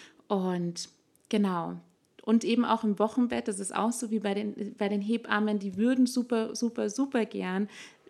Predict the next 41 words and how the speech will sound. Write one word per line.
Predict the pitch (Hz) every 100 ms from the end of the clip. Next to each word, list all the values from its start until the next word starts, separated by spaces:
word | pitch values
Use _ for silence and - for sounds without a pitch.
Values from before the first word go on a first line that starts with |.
| - -
länger | - 220 262 285
da | 254 208 208
bleiben | 214 202 202 202 202
bei | 208 214
den | 240
Frauen | 240 - 196 196 190 190 190
und | 196 208 196 -
unterstützen | 214 233 240 - 208 - 208
und | 196
einfach | - 196 220 214
auch | -
mal | 220 208
nur | 220 220 _ _
wirklich | 220 233 240 -
zuhören | - 247 226 202 185 180
und | 185 190
sich | - 202
dafür | 208 196 202
die | 196
Zeit | - 202 202 202
nehmen. | 185 190
Aber | 190 180
es | 202 -
ist | 208 -
halt | 196 -
oft | 180 -
einfach | 190 185 185
nicht | 185 180
die | 196
Zeit. | - 208 190 185 - - - -
Es |
ist | - 214 - - -
oft | 202 -
so, | - 220
dass | 214 202
man | 190
kommt, | - 262 240 -
Baby | 226 214
untersucht, | 226 214 214 202 214 -
Mama | 202 208
untersucht, | 214 214 202 220 214 -